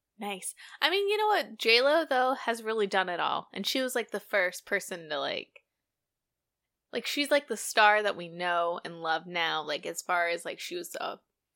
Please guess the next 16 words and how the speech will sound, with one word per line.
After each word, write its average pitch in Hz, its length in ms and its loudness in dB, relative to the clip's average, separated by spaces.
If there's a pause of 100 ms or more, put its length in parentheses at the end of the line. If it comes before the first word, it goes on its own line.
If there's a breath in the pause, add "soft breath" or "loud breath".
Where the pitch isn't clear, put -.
(400)
you 170 120 -6
know, 147 80 -10
an - 180 -14
actor, 220 640 2
and - 80 -14
then 190 80 -6
a 180 60 -6
pop 190 400 0
star, 190 340 -2
and 175 140 -8
then 165 100 -8
an 160 120 -14
actor, - 680 -8 (360)
and 180 140 -12
then, 175 320 -10
like, - 340 -20